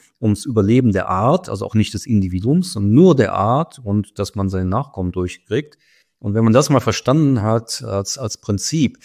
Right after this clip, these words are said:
dass die, äh, Evolution, man kann sagen, gesagt hat, da gibt es dieses Wesen, was da seit zwei Millionen Jahren irgendwie in der Savanne rumkreucht und das, äh, wie es Yuval Harari gesagt hat, das Mark aus den,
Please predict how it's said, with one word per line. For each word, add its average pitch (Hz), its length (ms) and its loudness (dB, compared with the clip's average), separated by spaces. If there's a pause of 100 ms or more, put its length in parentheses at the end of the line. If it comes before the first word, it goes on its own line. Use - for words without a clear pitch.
(320)
dass 107 220 -4
die, 101 440 0
äh, 101 320 -2
Evolution, 117 840 2
man 107 160 -4
kann 107 140 0
sagen, 104 260 2 (220)
gesagt 101 460 0
hat, - 320 -6 (100)
da 101 100 -6
gibt 113 240 -2
es 92 120 -4
dieses 92 380 -6
Wesen, 117 520 0 (200)
was 98 200 -6
da 101 140 0
seit 95 380 2
zwei 98 380 0
Millionen 95 420 2
Jahren 98 480 0
irgendwie 92 500 -4
in 98 120 -4
der 92 120 0
Savanne 95 340 0
rumkreucht 104 960 0
und 92 480 -4
das, 92 440 -4
äh, 92 340 -2
wie 92 120 -2
es - 180 -6
Yuval 95 360 0
Harari 92 480 -2
gesagt 92 400 -8
hat, 92 100 -8 (400)
das - 260 -8
Mark 98 460 2
aus 95 220 -10
den, 98 280 -2